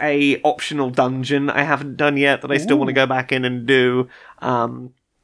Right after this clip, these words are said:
Speaker 1: like, there's, there's things for me to do still, but it's a really damn good game. I am pretty blown away, and I really hope we get more Ichiban-led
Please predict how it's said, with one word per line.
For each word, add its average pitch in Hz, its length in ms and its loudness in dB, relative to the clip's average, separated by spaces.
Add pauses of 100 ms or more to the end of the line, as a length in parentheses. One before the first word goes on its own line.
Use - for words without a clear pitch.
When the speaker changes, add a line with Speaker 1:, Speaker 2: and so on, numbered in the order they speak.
(120)
Speaker 1:
like, 277 160 -4
there's, 302 240 0
there's 247 220 0
things 202 280 0
for 208 80 0
me 170 140 0
to 147 80 4
do 117 220 -2
still, 143 340 -2
but 131 320 0 (400)
it's 175 300 2
a 151 80 -4
really 123 320 -8
damn - 300 -14
good - 300 -12
game. 82 420 -16 (220)
I 131 640 0 (120)
am 123 500 -8
pretty 147 440 2
blown 135 340 2
away, 120 520 2
and 117 360 -6 (500)
I 185 80 2
really 175 320 2
hope 180 240 2
we 180 80 -2
get 160 200 0
more 165 180 0
Ichiban-led 147 840 0